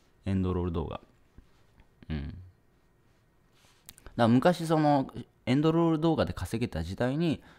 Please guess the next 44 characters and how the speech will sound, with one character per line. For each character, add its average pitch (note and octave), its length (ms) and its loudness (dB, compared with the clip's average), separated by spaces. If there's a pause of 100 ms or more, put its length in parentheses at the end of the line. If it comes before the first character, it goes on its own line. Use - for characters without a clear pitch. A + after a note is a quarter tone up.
(140)
僕 C#3 140 -2
は G#2+ 80 2
あ - 20 0
の、 F#2+ 80 0
庄 D#3 240 0
山 E3+ 200 0
さ E3 140 -2
ん D#3+ 40 0
っ - 20 -6
て D#3+ 100 -2
い D#3 80 0
う D3+ 40 -2
人 D3 160 -4
と、 - 280 -4 (320)
ジ G#2+ 120 -2
ョ-、 G#2 140 -4
あ G2+ 120 -2
の、 G2 260 -2
ジ G#2+ 120 0
ョ - 20 2
イ G#2+ 60 2
ン G#2 60 -2
ト G#2 120 -4
し - 80 -10
て、 E2+ 240 -8 (500)
あ F2+ 220 -4
の D#2+ 800 -6 (320)
ー、 - 0 -
な F#2+ 100 -8
ん F2 40 -6
だ、 D#2+ 60 -8
セ C#3+ 120 -2
ミ E3+ 100 2
ナ E3 100 0
ー - 20 0
を D3 40 0
や C3+ 60 0
っ B2+ 40 -4
て - 60 -12
た - 60 -8
ん - 60 -10
で - 40 -18
す - 40 -16
よ。 - 80 -16